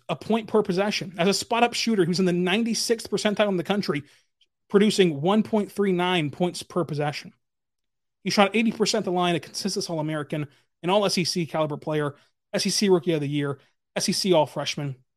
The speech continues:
had all the honors that you can imagine at Auburn, and had a really good season.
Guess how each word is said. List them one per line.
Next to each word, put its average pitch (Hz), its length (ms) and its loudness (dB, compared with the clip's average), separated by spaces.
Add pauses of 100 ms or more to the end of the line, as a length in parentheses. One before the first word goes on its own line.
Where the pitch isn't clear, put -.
(180)
had - 160 2
all 214 160 8
the 175 140 4
honors 156 240 -2
that 160 100 -8
you 151 60 -8
can 156 100 -4
imagine 147 320 -4
at 143 80 -4
Auburn, 135 320 -4 (420)
and 156 80 -4
had 175 120 6
a - 20 4
really 156 180 0
good 139 160 -6
season. 113 320 -10